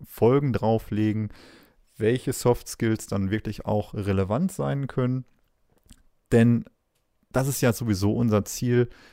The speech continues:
Wir wollen euch Perspektiven aufzeigen, Möglichkeiten, Lösungen aufzeigen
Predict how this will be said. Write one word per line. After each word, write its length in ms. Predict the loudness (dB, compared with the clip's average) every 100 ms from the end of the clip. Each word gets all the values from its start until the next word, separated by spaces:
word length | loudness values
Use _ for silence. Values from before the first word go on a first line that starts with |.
| _ 2
Wir 160 | 4
wollen 220 | 4 2
euch 200 | 0 -4
Perspektiven 600 | -6 -6 -6 -4 -2 -2
aufzeigen, 720 | -2 -2 -4 -4 -2 -2 -4 -4
Möglichkeiten, 760 | -2 0 -2 -8 -8 -6 -6 -6
Lösungen 540 | -4 -2 -2 -2 -4
aufzeigen 760 | -4 -6 -6 -6 -4 -4 -6